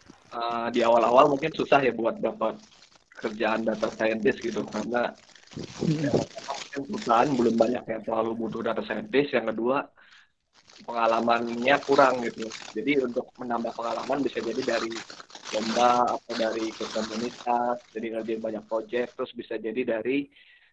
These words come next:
eh, magang. Terus juga mau ngingetin bahwa kita di P B punya komunitas namanya, apa namanya? D N A ya, <laughs> Data and Analytics. Jadi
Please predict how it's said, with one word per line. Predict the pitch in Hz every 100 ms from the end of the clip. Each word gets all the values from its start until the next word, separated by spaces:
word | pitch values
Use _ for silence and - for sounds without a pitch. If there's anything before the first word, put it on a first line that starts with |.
| _ _ - _ _
eh, | 113 120 117 117 117 113 113 120
magang. | 127 127 123 120 117 117 _ _ _ _ _ _ _ _ _ - - - -
Terus | 87 - - 143 -
juga | 127 120 - - - - - _ 127
mau |
ngingetin | 123 120 113 143
bahwa | 117 117 113 113 107
kita | - - - - - -
di | 110
P | 123
B | 123 131
punya | 135 123
komunitas | 117 113 110 - -
namanya, | 117 107 110 113 113 113 - - - - - - - _ - - - - - - - - _ - _ -
apa | - 107
namanya? | 107 104 - _ _ _ -
D | 120
N | 110
A | 120
ya, | 139 120 - - -
<laughs> | - -
Data | 117 117
and | 123 113
Analytics. | 117 113 110 139 - - - - - -
Jadi | 110 127 143